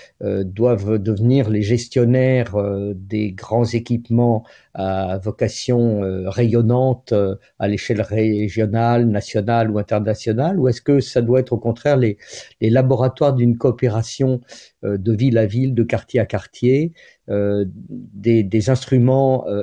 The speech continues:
appuyant la, la, la construction, euh, de réseaux d'acteurs, euh, qui essayent, euh, de faire, euh,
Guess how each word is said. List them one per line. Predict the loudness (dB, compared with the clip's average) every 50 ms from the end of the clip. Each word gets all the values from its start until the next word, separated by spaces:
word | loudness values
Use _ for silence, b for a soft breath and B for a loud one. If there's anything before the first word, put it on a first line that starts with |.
| -2
appuyant | -4 -4 -4 -4 -4 -2 0 2 2 2
la, | 0 0 -2 -4 -4 -4
la, | -2 -2 -2 -2 -2
la | -4 -4 -4 -4
construction, | -2 -2 -2 -2 -2 -2 -6 -6 -6 -4 -2 0 2 2 0 -2 B B B B B B -6
euh, | -6 -4
de | -2 0 0
réseaux | 2 2 2 2 2 2 2 2
d'acteurs, | 2 0 -2 -2 -2 0 2 2 4 2 2 0 -2
euh, | -4
qui | -4 -4 -6 -6 -4
essayent, | -4 -4 -4 -2 0 0 0 0 -2 -4
euh, | -8 -8 -10 _ b b b b b b
de | -8 -6 -6
faire, | -6 -4 -2 0 0 0 0 -2
euh, | -4 -4 -4